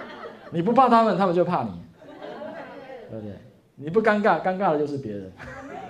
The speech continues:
<laughs> 你不害怕，害怕的就是别人。好，所以这个很重要，还是回到思维，然后神的话语，不断的思想，然后透过神给我们一些很好的方法，就是方言啊，或是你就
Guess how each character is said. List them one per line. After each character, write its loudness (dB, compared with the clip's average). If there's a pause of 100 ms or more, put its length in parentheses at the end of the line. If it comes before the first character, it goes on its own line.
(320)
<laughs> -14
你 -4
不 2
害 8
怕， 4
害 -6
怕 2
的 -2
就 -4
是 -6
别 -10
人。 -14 (1000)
好， -20 (1040)
所 0
以 0
这 -2
个 2
很 -8
重 0
要， -2 (420)
还 -6
是 -2
回 0
到 4
思 -6
维， -4
然 -8
后 -2
神 -8
的 -4
话 -4
语， -10 (640)
不 -16
断 2
的 -4
思 -10
想， -10
然 -10
后 -6
透 -10
过 -6 (400)
神 -2
给 4
我 6
们 6
一 4
些 4
很 0
好 0
的 -2
方 -4
法， -8
就 -10
是 -10 (120)
方 -8
言 -6
啊， -20 (180)
或 -16
是 -10
你 -10
就 -12